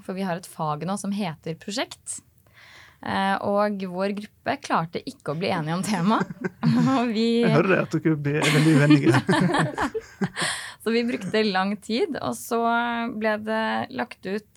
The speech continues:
Speaker 1: eh, lite informasjonsskriv om dette prosjektet her, eh, til alle i vår klasse. Og dette var dagen før vi skulle egentlig, eh, bestemme oss for tema.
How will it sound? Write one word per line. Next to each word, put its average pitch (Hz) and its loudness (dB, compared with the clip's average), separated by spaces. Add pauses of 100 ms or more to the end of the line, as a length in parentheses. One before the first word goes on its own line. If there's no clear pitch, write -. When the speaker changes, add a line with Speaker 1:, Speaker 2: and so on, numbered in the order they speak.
(140)
Speaker 1:
eh, 196 -2 (100)
lite 208 -6
informasjonsskriv 190 -6 (180)
om 196 -2 (100)
dette - -6
prosjektet 190 -6
her, 294 0 (840)
eh, 196 0 (120)
til 214 -2
alle 196 0 (180)
i 202 -6
vår 190 -4
klasse. - -4 (1000)
Og 190 -2
dette 190 -4
var 196 0
dagen 175 0
før 170 -2
vi 180 -4
skulle 160 -4 (120)
egentlig, 165 -4 (160)
eh, 175 -6
bestemme 165 -4
oss - -12
for 175 -4
tema. 175 -2